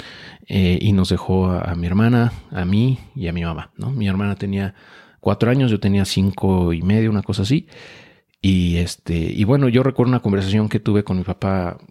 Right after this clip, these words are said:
por ese entonces, ¿no? Cuando le dije que yo no entendía por qué se, se iba de la casa. Y él me dijo, "Ah, no quiero que nos vean peleando y cuando seas grande lo entenderás". Básicamente esa fue su respuesta. Y yo creo que en retrospectiva, bueno,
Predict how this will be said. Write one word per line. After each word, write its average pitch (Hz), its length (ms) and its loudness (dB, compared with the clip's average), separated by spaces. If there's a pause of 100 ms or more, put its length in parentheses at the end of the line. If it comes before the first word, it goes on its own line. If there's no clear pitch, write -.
(120)
por 98 120 -4
ese 98 120 -4
entonces, 95 360 -4
¿no? 107 140 -2
Cuando 95 560 -2 (100)
le 104 140 0
dije 104 180 0
que 101 120 -2
yo 101 100 2
no 113 80 2
entendía 98 720 2 (300)
por - 160 -2
qué 117 80 -2
se, 95 520 -2 (120)
se - 180 -6
iba 104 180 2
de 87 80 0
la 85 100 -6
casa. - 300 -8 (760)
Y 101 100 2
él 104 80 2
me 107 80 4
dijo, 98 500 0
"Ah, 92 260 -4 (120)
no 113 180 2
quiero 117 200 0
que 107 100 0
nos 95 160 2
vean 98 160 0
peleando 104 500 0 (640)
y 98 280 -4
cuando 87 260 -2
seas 95 200 0
grande 90 240 2
lo 85 100 -2
entenderás". - 600 -8 (600)
Básicamente 120 520 2
esa 110 120 0
fue 110 120 -2
su - 120 -8
respuesta. - 500 -6 (880)
Y 113 140 4
yo 135 160 2
creo 151 160 0
que 160 140 2
en 131 100 2
retrospectiva, 113 560 -2
bueno, 101 340 -2